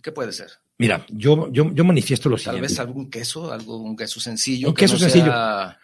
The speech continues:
Speaker 2: Un queso mozzarella.
Speaker 1: Ándale, que
Speaker 2: Un,
Speaker 1: pueda
Speaker 2: un,
Speaker 1: ser.
Speaker 2: un, un queso Gouda.
Speaker 1: Sí.
Speaker 2: Ya no te vayas a los quesos de cabra, al queso de brie, no,
Speaker 1: Sí,
Speaker 2: no,
Speaker 1: sí,
Speaker 2: al
Speaker 1: sí.
Speaker 2: Roquefort, no. Un,
Speaker 1: No, sí,
Speaker 2: un,
Speaker 1: que tienes
Speaker 2: un,
Speaker 1: ahí
Speaker 2: un
Speaker 1: un
Speaker 2: quesito.
Speaker 1: quesito y lo puedes
Speaker 2: Lo
Speaker 1: aprovechar.
Speaker 2: partes,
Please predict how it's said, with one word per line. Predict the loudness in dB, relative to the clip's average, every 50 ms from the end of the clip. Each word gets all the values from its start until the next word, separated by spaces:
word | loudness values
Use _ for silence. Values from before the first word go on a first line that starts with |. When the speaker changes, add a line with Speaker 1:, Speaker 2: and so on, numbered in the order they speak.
| -20 _
Speaker 2:
Un | -2 -2 2
queso | 4 6 8 8 10
mozzarella. | 8 8 8 8 6 6 6 4 0 -4 -10 _ _ _ _ _ _
Speaker 1:
Ándale, | -20 -20 -20 -20 _ _ _ _
que | -8
Speaker 2:
Un, | -6 -4
Speaker 1:
pueda | 0 0
Speaker 2:
un, | 0 0 2
Speaker 1:
ser. | 0 -2 0 0
Speaker 2:
un, | -2 0 0
un | -2 -2 2
queso | 2 2 4 6 8
Gouda. | 10 10 10 10 8 4 -2 -6 _ _ _ _
Speaker 1:
Sí. | -18 -16 -16 -16 -8 2
Speaker 2:
Ya | 4 8 8
no | 8 8
te | 6 4
vayas | 6 6 4 4 4
a | 2
los | 0 0 -2 -2
quesos | -2 -2 0 0 0
de | 0 0
cabra, | 2 2 4 4 4 2
al | 0 -2
queso | -4 -6 -4 -4 -2
de |
brie, | -2 -2 -2 -2
no, | -2 -4 -4 -4
Speaker 1:
Sí, | -6
Speaker 2:
no, | -6 -6
Speaker 1:
sí, | -6
Speaker 2:
al | -6 -6
Speaker 1:
sí. | -4
Speaker 2:
Roquefort, | -4 -4 -2 -2 -4 0 2 2 2
no. | 2 -2
Un, | -2 -6 -8 -10 _ _ _ _ _ _ _
Speaker 1:
No, | -20 -18 -14
sí, | -8 -6
Speaker 2:
un, | -6 -6
Speaker 1:
que | -4
tienes | 0 0 0 2 2
Speaker 2:
un, | 2
Speaker 1:
ahí | 2
Speaker 2:
un |
Speaker 1:
un | 2
Speaker 2:
quesito. | 2 2 2 2 2 2 0
Speaker 1:
quesito | 0 0 -4 -4
y | -6 -6
lo | -8 -10 -8
puedes | -6 -4 -4 -4 -6 -8 -10 -12 -14 _ _ _ _
Speaker 2:
Lo | _ -6 -6 -6
Speaker 1:
aprovechar. | -4 0 0 2 2 0
Speaker 2:
partes, | 0 2 4 4 4 4 0 -4